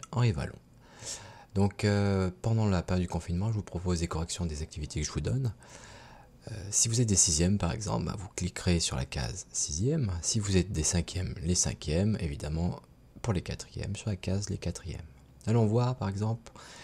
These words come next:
les corrections des activités pour les sixièmes. Donc j'ai cliqué sur la case sixième, je suis tombé là, donc, euh,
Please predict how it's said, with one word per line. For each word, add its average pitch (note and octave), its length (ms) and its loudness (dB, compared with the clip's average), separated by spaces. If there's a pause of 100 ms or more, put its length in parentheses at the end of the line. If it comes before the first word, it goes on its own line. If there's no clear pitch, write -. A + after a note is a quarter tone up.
(100)
les G#2+ 120 4
corrections G#2 520 6
des F#2 180 6
activités E2 440 2
pour F#2+ 160 2
les A#2 100 4
sixièmes. E2 760 6 (880)
Donc D2+ 140 -2
j'ai D2 100 -2
cliqué G2+ 300 0
sur D#2 160 -2
la C2 180 -2
case - 220 -8
sixième, C3 380 0
je - 60 -6
suis - 120 -8
tombé F2 280 2
là, G#2 400 0
donc, G#2+ 260 -2
euh, D#2+ 100 0